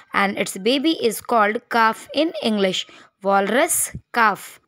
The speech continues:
Our next water animal is tortoise. It is also called turtle, and its baby is called hatchling in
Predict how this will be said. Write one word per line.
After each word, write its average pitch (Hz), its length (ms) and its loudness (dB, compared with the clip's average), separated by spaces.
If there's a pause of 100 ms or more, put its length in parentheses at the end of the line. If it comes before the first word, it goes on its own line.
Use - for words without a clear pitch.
(380)
Our 214 220 0
next 262 360 -2
water 262 380 -2
animal 247 540 -2
is 330 260 -6
tortoise. 185 760 -2 (320)
It 226 140 -2
is 254 120 2
also 226 340 0
called 208 420 0
turtle, 196 400 0 (140)
and 202 180 -4
its 190 240 -8
baby 254 500 0
is 208 200 -2
called 220 320 0
hatchling 226 680 -2
in 320 220 -2